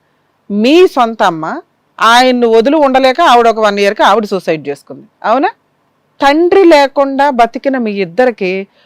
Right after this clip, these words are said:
ఒక ప్రాణం విలువ తెలియదా? నీ చెల్లికి నీకు తండ్రి తల్లి లేక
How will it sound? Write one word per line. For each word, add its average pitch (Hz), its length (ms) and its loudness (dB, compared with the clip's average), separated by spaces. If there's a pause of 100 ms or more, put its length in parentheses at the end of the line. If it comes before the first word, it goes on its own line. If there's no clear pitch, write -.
(120)
ఒక 262 140 -2
ప్రాణం 262 480 0
విలువ 311 240 0
తెలియదా? 247 600 -4 (580)
నీ 233 120 -4 (140)
చెల్లికి 311 420 0
నీకు 285 440 -4
తండ్రి 277 580 -4
తల్లి 254 440 -4
లేక 220 520 -2